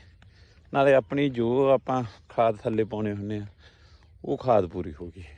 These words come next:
ਸਿਰਫ ਇਕੱਲਾ ਯੂਰੀਆ ਪਾਉਣਾ ਗਾ ਆਪਾਂ, ਹੋਰ ਨਹੀਂ ਪਾਉਣਾ ਕੋਈ,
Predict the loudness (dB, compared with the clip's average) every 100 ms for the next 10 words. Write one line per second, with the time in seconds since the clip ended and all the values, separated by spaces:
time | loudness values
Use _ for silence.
0 | -2 0 0 0 2 2 0 -2 2 2
1 | 2 -2 -2 -2 -2 -4 -10 -14 _ -20
2 | -20 _ _ -10 -4 -4 -2 -4 -4 -4
3 | -2 -4 -6 -6 -6 -6